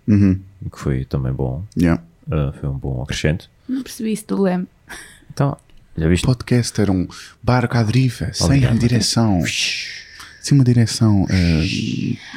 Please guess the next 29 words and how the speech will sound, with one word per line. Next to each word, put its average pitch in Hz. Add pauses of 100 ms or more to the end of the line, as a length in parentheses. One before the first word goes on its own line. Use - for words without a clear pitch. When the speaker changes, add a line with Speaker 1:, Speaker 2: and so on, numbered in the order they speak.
(160)
Speaker 3:
Ah, 214
e 208
agora 202
Speaker 2:
Aparente. 185
Speaker 3:
temos 233
um 226
leme 208
para 202 (160)
Speaker 1:
Aparente. 185
Speaker 3:
contornar 196
tal 175 (460)
Speaker 1:
E 113
agora 123
Speaker 3:
Gira. 127
Speaker 1:
podemos 131
ir 131
para 127
onde 127
que, - (100)
já, 120
já, 104
já 117
instalamos 135
um 175 (160)
e -
já 196
estamos 196
Speaker 2:
Uhum. 95
Speaker 1:
a, 139